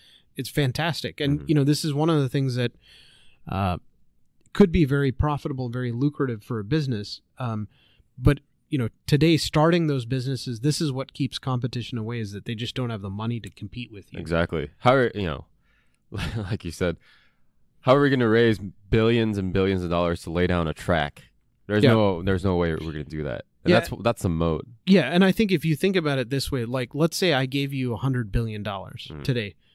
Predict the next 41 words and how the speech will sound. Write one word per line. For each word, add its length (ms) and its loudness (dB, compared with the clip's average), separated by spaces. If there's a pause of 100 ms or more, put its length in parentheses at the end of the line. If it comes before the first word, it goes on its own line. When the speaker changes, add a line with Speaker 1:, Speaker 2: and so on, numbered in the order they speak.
(140)
Speaker 1:
and 100 -2
I 60 2
want 260 2
you 60 2
to 80 0
go 140 0
beat 340 0
Amazon 500 -6
at, 100 -12 (560)
at 160 -6 (180)
retail. 540 -2 (760)
You 120 2
think 160 4
you 100 -2
could 180 -4
do 180 0
it? 100 -2 (520)
Speaker 2:
No, 420 -18 (240)
probably 240 -14
not. 180 -20 (160)
Speaker 1:
No. 220 0 (320)
And 100 8
it, 120 4
it's 200 2
not 200 2
because, 400 6
Speaker 2:
<laughs> 80 0
Speaker 1:
because 260 6
it's, 240 -2
it's, 300 0
it's 180 2
not 160 4
an 80 2
issue 300 2
of 80 0
money, 340 2
right? 300 -2
Speaker 2:
Yeah, 100 -2
Speaker 1:
Like, 140 2
Speaker 2:
yeah, 160 -6
yeah. 200 -12